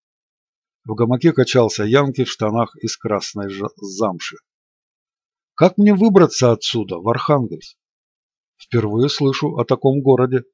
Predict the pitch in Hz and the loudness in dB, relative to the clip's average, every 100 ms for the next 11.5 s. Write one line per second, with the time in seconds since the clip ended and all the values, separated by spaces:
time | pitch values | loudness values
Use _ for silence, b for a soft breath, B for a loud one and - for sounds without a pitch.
0 | _ _ 107 107 98 98 104 92 87 - | _ _ -10 -6 -6 -6 -6 -6 -10 -20
1 | _ _ _ _ _ _ - - 127 - | _ _ _ _ _ _ -20 -4 -2 0
2 | 190 147 117 101 - _ _ _ - 175 | 4 4 4 0 -10 _ _ _ -2 2
3 | 156 143 139 123 131 113 117 170 - 151 | 4 4 4 6 6 4 0 -2 -2 -4
4 | 147 - 131 131 135 131 117 107 101 120 | -4 -4 -2 0 0 0 -4 -4 0 0
5 | - 139 113 - 110 - - 101 117 156 | 0 -4 -4 -2 -4 -4 -6 -4 0 0
6 | 139 131 _ _ _ - 110 - 175 156 | 0 -2 _ _ _ -6 -4 0 2 0
7 | 117 139 160 147 107 127 127 120 - 117 | 2 4 4 0 0 0 0 -2 -2 -2
8 | 110 92 _ _ _ _ _ _ _ _ | -2 -6 _ _ _ _ _ _ _ _
9 | _ - 107 - 196 165 143 143 - 208 | _ -6 -4 0 4 4 6 4 4 2
10 | 202 175 160 156 143 135 180 160 123 113 | 4 4 4 4 4 4 4 2 2 0
11 | 95 92 - - - | -4 -8 -14 -14 -18